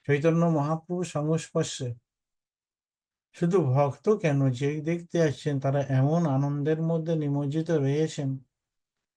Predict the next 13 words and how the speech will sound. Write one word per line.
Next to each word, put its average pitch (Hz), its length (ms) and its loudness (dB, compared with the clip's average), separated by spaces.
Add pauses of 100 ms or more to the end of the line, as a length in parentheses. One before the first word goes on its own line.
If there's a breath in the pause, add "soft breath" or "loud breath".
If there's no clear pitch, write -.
(520)
যে 139 60 -2
জম 151 400 4
বলে 185 240 2
কাউকে 180 320 2
ভয় 123 320 2
করে 117 240 -2
না 117 160 -2
সেখানের 113 380 -6
মধ্যে, 110 360 -6
ঝ-, 117 240 0
ভয় 120 300 2
নাই 120 240 2
কার। - 240 -12